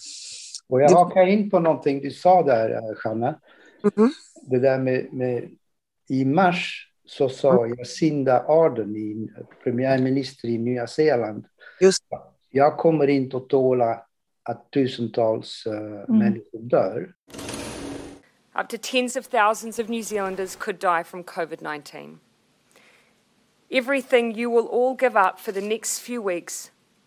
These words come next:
Speaker 4: all of the lost contact with others, all of the isolation and difficult time entertaining children,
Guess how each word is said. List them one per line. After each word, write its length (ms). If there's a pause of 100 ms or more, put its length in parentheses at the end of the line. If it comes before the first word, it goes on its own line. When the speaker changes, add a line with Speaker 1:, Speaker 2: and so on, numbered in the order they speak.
Speaker 4:
all 220
of 120
the 80
lost 320
contact 520
with 160
others, 440 (560)
all 200
of 140
the 260 (400)
isolation 840
and 280
difficult 460
time 500
entertaining 600
children, 540